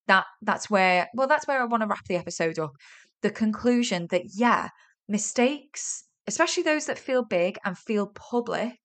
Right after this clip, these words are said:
right? They can feel costly, and they might actually be costly. In my <laughs> situation this time, actually financially costly. But sometimes you need the lesson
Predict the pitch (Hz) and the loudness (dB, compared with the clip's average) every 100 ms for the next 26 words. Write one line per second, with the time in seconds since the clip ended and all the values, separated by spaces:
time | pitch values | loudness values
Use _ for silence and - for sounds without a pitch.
0 | _ _ _ - 170 196 240 - _ _ | _ _ _ -8 -4 -2 -4 -8 _ _
1 | _ 254 247 - 269 285 247 - 262 269 | _ -2 -2 -4 -6 -8 -10 -10 -6 -4
2 | 294 - 285 - 320 330 381 - - - | -6 -4 -6 -4 -4 -2 -4 -10 -10 -4
3 | 277 302 320 254 - 285 277 233 247 - | 0 2 2 0 -6 -8 -6 -6 -6 -8
4 | 185 - 285 277 - _ _ - 214 214 | -10 -8 -8 -8 -12 _ _ -2 2 4
5 | 220 233 - - 269 254 214 202 208 180 | 4 2 -4 -6 -4 0 0 0 -2 -6
6 | 320 - 214 185 180 - - _ 214 208 | -6 -6 -2 -2 -2 -8 -20 _ 2 2
7 | - 220 233 240 202 190 190 - 240 240 | 0 0 0 2 2 2 0 -2 -6 -2
8 | 247 - - 370 370 - - - _ 294 | -4 -2 -2 -2 -6 -16 -20 -20 _ -8
9 | - 415 440 427 392 320 285 277 262 220 | -6 -6 -4 -4 -6 -8 -8 -6 -2 -2
10 | 214 - 180 175 208 | -2 -4 -6 -4 -8